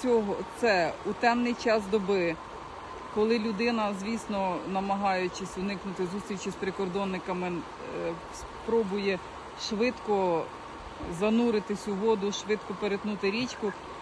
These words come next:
саме це стає чинником того, що людина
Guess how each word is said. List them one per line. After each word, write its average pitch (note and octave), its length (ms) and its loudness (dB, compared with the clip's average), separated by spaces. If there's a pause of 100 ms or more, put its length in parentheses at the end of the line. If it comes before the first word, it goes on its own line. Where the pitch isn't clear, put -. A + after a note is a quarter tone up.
(1800)
саме A3+ 280 4 (140)
це C#4 180 4
стає A3+ 280 0
чинником G#3 520 -4
того, C#4 200 -2
що - 160 -4
людина F3+ 720 -2